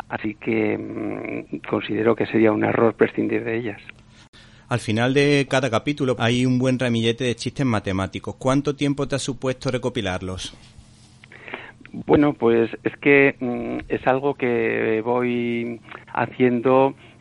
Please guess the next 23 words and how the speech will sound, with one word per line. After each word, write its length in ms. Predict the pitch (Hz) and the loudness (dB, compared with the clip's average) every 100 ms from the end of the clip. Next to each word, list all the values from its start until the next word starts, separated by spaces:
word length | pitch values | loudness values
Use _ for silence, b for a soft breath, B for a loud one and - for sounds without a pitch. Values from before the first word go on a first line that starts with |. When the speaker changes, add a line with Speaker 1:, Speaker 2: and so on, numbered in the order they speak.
| - | -10
Speaker 1:
eh, 920 | 113 110 107 107 107 107 107 107 110 - | -4 -2 0 -2 -2 -4 -6 -8 -10 -8
a 100 | - | -2
lo 100 | 107 | 2
largo 400 | 110 123 131 131 | 4 4 2 2
de, 300 | 117 113 113 | 2 2 0
de 180 | - 113 | -2 -4
muchos 400 | 110 120 - 110 | -4 -6 -8 -2
años. 460 | 143 131 127 139 143 120 | 0 0 -2 -4 -4 -6
Eh, 400 | 110 104 - - | -6 -8 -10 -6
voy 180 | 113 110 | -4 -2
viendo 220 | 120 117 | 0 -2
una 240 | - 117 | -2 -2
película 640 | 113 120 139 139 131 139 139 | 0 2 0 0 0 2 0
y 180 | 110 110 | -2 -4
en 120 | 113 | -4
un 100 | 117 | -2
diálogo, 680 | 120 120 117 120 117 123 - B B | 2 2 2 0 0 -2 -4 B B
eh, 200 | - 117 | -2 -2
percibo 1040 | 110 117 110 - 127 117 117 117 117 113 107 | 0 2 0 0 -4 -2 0 2 2 2 0
que 200 | 113 110 | 0 2
hay 640 | 113 113 113 110 110 110 - | 2 2 0 -4 -4 -6 -4
alguna 840 | 110 110 110 110 107 107 107 107 | -4 -4 -6 -6 -8 -8 -6 -4
alusión 580 | 107 110 - 147 143 | -6 -4 4 6 6